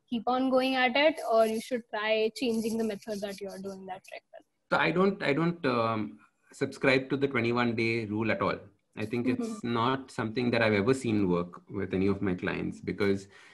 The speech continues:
Speaker 2: life comes in the way, na? Once in a while you might fall sick. Some, some once in a while you might have to go for a wedding. Something or the other will happen. So life comes in
Speaker 1: Mm-hmm.
Speaker 2: the way. So you're never gonna have a complete twenty-one days, three weeks of nothing happening.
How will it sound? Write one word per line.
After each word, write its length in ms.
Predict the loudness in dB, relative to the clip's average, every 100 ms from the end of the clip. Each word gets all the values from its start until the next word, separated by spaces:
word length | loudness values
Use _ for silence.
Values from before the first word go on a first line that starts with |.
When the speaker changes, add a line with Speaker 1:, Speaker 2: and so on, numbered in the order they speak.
| -2
Speaker 2:
life 280 | 4 4 6
comes 220 | 6 8
in 140 | 8 6
the 120 | 6
way, 180 | 6 6
na? 300 | 4 2 0
Once 320 | 2 4 4
in 80 | 4
a 80 | 6
while 160 | 6
you 120 | 6
might 200 | 8 6
fall 180 | 6 2
sick. 400 | 2 -4 -6 -4
Some, 380 | 0 0 -2 -8
some 160 | -2 0
once 180 | 0 2
in 120 | 2
a 60 |
while 280 | 4 4 2 -2 -14 _
you 100 | 4
might 260 | 6 6 4
have 260 | 2 2 2
to 80 |
go 160 | 4 4
for 200 | 4 4
a 60 | 6
wedding. 580 | 8 6 6 2 -2 -12 _
Something 300 | 2 6 6
or 40 |
the 80 | 8
other 160 | 6 4
will 140 | 2
happen. 300 | 0 -4 -10 -16 -20 -18 0
So 100 | 4
life 240 | 6 6
comes 200 | 4 4
in 80 | 4
Speaker 1:
Mm-hmm. 80 | 2
Speaker 2:
the 60 | 0
way. 60 | -2
So 140 | 0
you're 100 | 4
never 240 | 4 4 4
gonna 240 | 4 4
have 200 | 2 2
a 160 | 0 -2 -12 _
complete 400 | 0 2 4 2
twenty-one 500 | 2 2 4 6 6
days, 200 | 4 2
three 280 | 0 4 4
weeks 320 | 6 2 -2
of 140 | -4 0
nothing 320 | 0 2 0
happening. 360 | 0 -4 -8